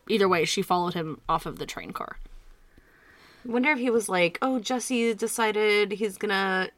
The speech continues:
Speaker 2: he told me he's mad at you, he's gonna hop on another car." Or,
Speaker 1: I think he said
Speaker 2: or
Speaker 1: something
Speaker 2: he's
Speaker 1: like
Speaker 2: gonna meet us down there because he got a ride, or he, whatever. Yeah.
Speaker 1: Yeah.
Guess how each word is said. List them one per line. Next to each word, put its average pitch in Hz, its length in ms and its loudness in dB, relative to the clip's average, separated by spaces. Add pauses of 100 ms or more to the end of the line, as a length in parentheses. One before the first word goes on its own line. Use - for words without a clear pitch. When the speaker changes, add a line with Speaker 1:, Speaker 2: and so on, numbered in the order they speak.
(200)
Speaker 2:
he 208 160 0
told 233 160 0
me 233 80 4
he's 208 140 4
mad 208 220 8
at 202 80 2
you, 160 180 4
he's 160 240 4
gonna 185 140 0
hop 175 200 4
on 165 80 0
another 160 260 -2
car." - 420 -4 (280)
Or, 156 400 4
Speaker 1:
I 143 120 2
think 175 200 -4
he - 200 -4
said 185 100 2
Speaker 2:
or 175 160 4
Speaker 1:
something - 260 -8
Speaker 2:
he's 190 140 -2
Speaker 1:
like - 60 -12
Speaker 2:
gonna 160 500 0 (200)
meet 196 240 0
us 185 140 -4
down 160 240 2
there 156 120 -2
because 156 220 -6
he 160 80 -4
got 147 100 -2
a 117 60 -4
ride, 113 460 -6
or 180 160 -2
he, 165 200 -4
whatever. - 400 -6
Yeah. 202 80 -6
Speaker 1:
Yeah. 175 300 -6